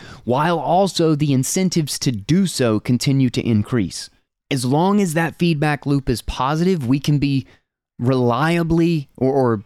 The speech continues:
largely secure in knowing and understanding that Bitcoin is going to get stronger and more decentralized and more resilient and more immutable as time goes on.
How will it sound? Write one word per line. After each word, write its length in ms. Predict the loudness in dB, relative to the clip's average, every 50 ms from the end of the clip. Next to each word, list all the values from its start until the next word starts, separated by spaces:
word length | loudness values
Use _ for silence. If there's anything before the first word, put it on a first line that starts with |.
| _ _ _ _ _ _ -4
largely 680 | -2 0 2 2 2 2 0 0 0 0 2 2 2
secure 800 | 0 0 -2 -4 -2 -2 -4 -2 0 0 2 2 2 0 0 0
in 300 | 2 4 4 6 6 4
knowing 480 | 4 4 2 2 2 2 2 2 0 0
and 180 | 0 -2 0
understanding 640 | 0 0 0 0 -2 -2 -2 0 2 2 4 4 4
that 160 | 2 2 0
Bitcoin 300 | -2 -4 -2 0 0 0
is 100 | 0 0
going 200 | 0 0 0 0
to 100 | 0 -2
get 200 | -2 -2 -2 -2
stronger 720 | -2 -6 -6 -2 -2 0 0 2 2 2 2 0 0 -2 -4 -10 -18 _ _ _ _ _
and 500 | -4 -2 0 2 2 4 4 2 2 0 -4 -16 -18 _ 0
more 320 | 2 2 4 4 2 2 2
decentralized 1000 | 2 0 0 0 0 -2 -2 -2 0 0 0 2 2 2 2 2 0 0 -2 0
and 180 | 2 4 4
more 260 | 4 4 4 4 4
resilient 600 | 4 2 2 2 2 0 2 2 2 0 0 0
and 160 | 2 2 4 4
more 260 | 6 4 4 2 2
immutable 600 | 2 4 4 4 4 4 2 2 0 0 0 0 -2
as 200 | -4 -4 -4 -6
time 340 | -6 -4 -2 0 2 2
goes 240 | 2 2 0 -2 -2
on. 320 | -2 -2 -2 0 -2 -4